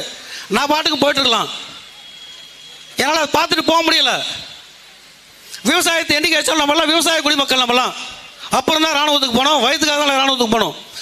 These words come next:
தேசப்பற்று பின்னாடி தான். இன்னைக்கு வந்து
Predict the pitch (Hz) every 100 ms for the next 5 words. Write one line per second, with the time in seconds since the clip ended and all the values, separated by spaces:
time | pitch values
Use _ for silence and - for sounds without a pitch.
0 | - 285 311 285 277 285 262 262 262 247
1 | 185 - - - - - - - - -
2 | - - - - - - - - - -
3 | 247 302 311 320